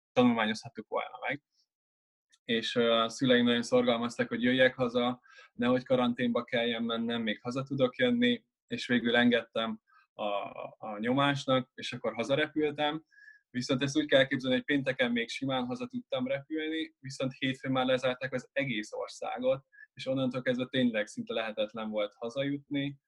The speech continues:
úgyhogy igen szerencsésnek mondhatom magamat, annak ellenére, hogy igazából nem utaztunk el, mert másfél nappal indulás előtt lemondták az ambiai utazást is,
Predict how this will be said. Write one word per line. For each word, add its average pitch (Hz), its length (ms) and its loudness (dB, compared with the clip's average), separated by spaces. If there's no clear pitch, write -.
úgyhogy 120 880 0
igen 127 260 -2
szerencsésnek 107 720 -6
mondhatom 131 400 -4
magamat, 139 380 2
annak 127 300 4
ellenére, 139 500 0
hogy 135 140 0
igazából 135 380 0
nem 156 140 -2
utaztunk 131 480 -6
el, 120 320 -2
mert 135 200 -4
másfél 135 400 -2
nappal 120 320 -2
indulás 117 460 -2
előtt 110 200 -6
lemondták 110 440 -8
az - 120 -16
ambiai 139 320 -2
utazást 139 500 -6
is, 135 220 -8